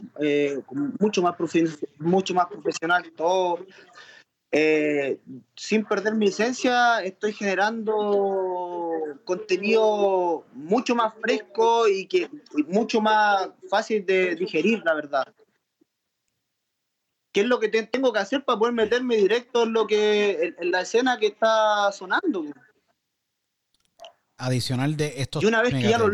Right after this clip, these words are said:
Speaker 1: logre,
Speaker 2: sí.
Speaker 1: voy a volver a lo mío y con el mismo contenido, pero tengo que bajar un poco para poder subir.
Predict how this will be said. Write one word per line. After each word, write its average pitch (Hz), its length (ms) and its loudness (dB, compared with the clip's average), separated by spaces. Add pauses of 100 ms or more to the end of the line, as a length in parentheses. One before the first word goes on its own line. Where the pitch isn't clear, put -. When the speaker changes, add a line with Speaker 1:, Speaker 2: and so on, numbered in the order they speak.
Speaker 1:
logre, 302 160 -2
Speaker 2:
sí. 269 40 -6
Speaker 1:
voy 254 100 2
a 247 60 2
volver 220 300 0
a 262 80 2
lo 233 140 0
mío 262 240 -2
y 240 140 -4
con 220 160 -2
el 202 100 0
mismo 240 260 2
contenido, 233 460 0
pero 220 160 2
tengo 233 320 -2
que 214 100 -4
bajar 220 300 0
un 233 140 -10
poco 269 340 0
para 240 160 -2
poder 240 240 2
subir. 247 320 -8